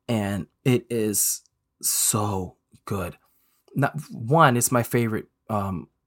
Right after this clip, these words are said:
period in history with the Three Kingdoms. I've studied that era, um,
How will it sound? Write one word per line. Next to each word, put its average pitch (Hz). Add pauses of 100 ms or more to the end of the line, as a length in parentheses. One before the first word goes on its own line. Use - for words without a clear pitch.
period 101
in 95
history 90
with -
the 101
Three -
Kingdoms. -
I've 95 (380)
studied 110
that - (100)
era, 92 (180)
um, 80